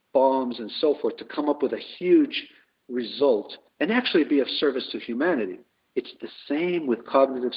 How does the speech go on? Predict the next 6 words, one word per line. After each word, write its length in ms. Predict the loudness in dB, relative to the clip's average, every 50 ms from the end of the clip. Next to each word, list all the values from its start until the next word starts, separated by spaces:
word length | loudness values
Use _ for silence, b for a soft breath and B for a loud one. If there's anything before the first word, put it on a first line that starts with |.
| -2 0
science. 440 | 2 2 2 2 0 -4 -10 -16 -18 -20 B B B B B B B
Cognitive 420 | 2 2 4 6 6 4 4 2 0 -2 0
science 360 | 0 2 2 2 0 0 -2 -8 B B B B
is 360 | 2 4 4 4 2 -2 -8 -16 _ _ _ _ 0
a, 400 | 2 2 4 2 2 0 -2 -6 -12 _ _ _ _ _ _ _ -8
uh, 180 | -8 -8 -8